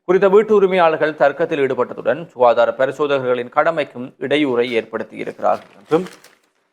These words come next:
அந்த செய்தியும் பலம்புரியினுடைய இன்றைய ஆசிரியர் தலையங்கமாக ஒன்பது வருடங்களுக்கு முன்னர் பொருந்திய திருமணம். நான் எப்போதும் மதிக்கின்ற ஒரு அன்பர் தன் வாழ்வில் நடந்த ஒரு முக்கியமான விடயத்தை அடிக்கடி கூறுவார். அது அவருக்கு திருமண பேச்சு நடந்த காலம். ஒரு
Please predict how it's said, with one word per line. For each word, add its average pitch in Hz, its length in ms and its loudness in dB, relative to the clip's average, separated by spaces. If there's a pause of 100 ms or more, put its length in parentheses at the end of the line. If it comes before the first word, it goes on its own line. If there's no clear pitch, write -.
(120)
அந்த 147 180 -2
செய்தியும் 175 400 0
பலம்புரியினுடைய 151 540 2
இன்றைய 147 280 0
ஆசிரியர் 143 380 2
தலையங்கமாக 131 520 0
ஒன்பது 170 360 0
வருடங்களுக்கு 147 520 0
முன்னர் 127 280 -6
பொருந்திய 131 440 -6
திருமணம். 113 420 -10 (1120)
நான் 175 240 6
எப்போதும் 208 560 4
மதிக்கின்ற 170 540 2
ஒரு 143 140 4
அன்பர் 151 340 0
தன் 127 180 -4
வாழ்வில் 147 340 2
நடந்த 139 280 -2
ஒரு 127 120 -2
முக்கியமான 143 540 -2
விடயத்தை 113 400 -4
அடிக்கடி 123 400 -2
கூறுவார். 117 380 -12 (160)
அது 151 220 4
அவருக்கு 175 320 2
திருமண 190 360 0
பேச்சு 156 300 -4
நடந்த 131 300 -2
காலம். 120 300 -2 (440)
ஒரு 185 220 4